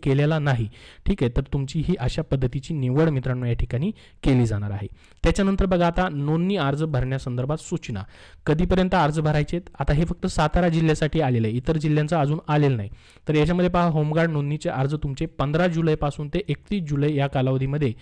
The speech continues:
ही जी वेबसाइट दिली आहे पहा या ठिकाणी, तुम्हाला लिंक डिस्क्रिप्शन बॉक्समध्ये आहे.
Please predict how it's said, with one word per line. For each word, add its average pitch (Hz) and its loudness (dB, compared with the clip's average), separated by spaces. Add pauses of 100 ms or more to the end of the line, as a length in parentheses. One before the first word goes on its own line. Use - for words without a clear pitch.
(300)
ही 156 0
जी 156 0
वेबसाइट 156 2
दिली 147 0
आहे 139 4
पहा 135 0
या 127 2
ठिकाणी, 127 -4
तुम्हाला 131 -2
लिंक 160 -2
डिस्क्रिप्शन 139 -6
बॉक्समध्ये 127 -4
आहे. 123 0